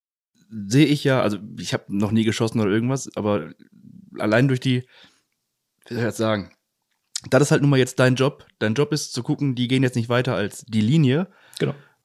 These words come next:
Speaker 1: Und dann wirst du ja hast du ja beigebracht bekommen, letzte Mittel ist dann halt
Speaker 2: Der Schuss.
Speaker 1: der Schuss.
Speaker 2: Ja.
Speaker 1: Und ich stell mir halt trotzdem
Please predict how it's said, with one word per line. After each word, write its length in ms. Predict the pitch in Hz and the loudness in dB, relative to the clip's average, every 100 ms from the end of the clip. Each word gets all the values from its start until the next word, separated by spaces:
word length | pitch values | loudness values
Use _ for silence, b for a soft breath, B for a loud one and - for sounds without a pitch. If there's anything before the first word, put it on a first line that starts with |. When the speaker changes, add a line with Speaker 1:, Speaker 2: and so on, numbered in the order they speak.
| _ | _
Speaker 1:
Und 500 | - 117 113 110 - 117 | -2 0 0 -4 -4 0
dann 420 | 113 131 143 113 | 2 0 -2 -2
wirst 280 | 110 127 - | -2 -2 -2
du 80 | |
ja 300 | 143 143 151 147 _ _ _ _ - - _ - | 0 0 -2 -6 _ _ _ _ -18 -18 _ -16
hast 220 | - 110 | -14 -8
du 40 | - | -4
ja 60 | |
beigebracht 420 | 95 90 95 - - | -2 -2 -4 -6 -10
bekommen, 400 | 117 139 156 147 | -4 -2 -2 -6
letzte 360 | - 101 98 113 | -6 -4 -2 0
Mittel 240 | 110 120 | 0 0
ist 140 | 117 - | -2 0
dann 120 | 135 | 0
halt 300 | 135 135 - b | 0 -4 -10 b
Speaker 2:
Der 80 | - | -4
Schuss. 260 | - 135 - b b - | -2 -4 -6 b b 2
Speaker 1:
der 100 | 151 | 4
Schuss. 460 | 165 147 - - _ _ _ | 6 4 2 -6 _ _ _
Speaker 2:
Ja. 100 | 160 - - | -12 -10 -4
Speaker 1:
Und 260 | 110 104 | -2 0
ich 80 | 110 | -2
stell 200 | - 131 | 2 4
mir 80 | 135 | 4
halt 100 | 117 | 4
trotzdem 400 | 135 - 123 | 0 2 2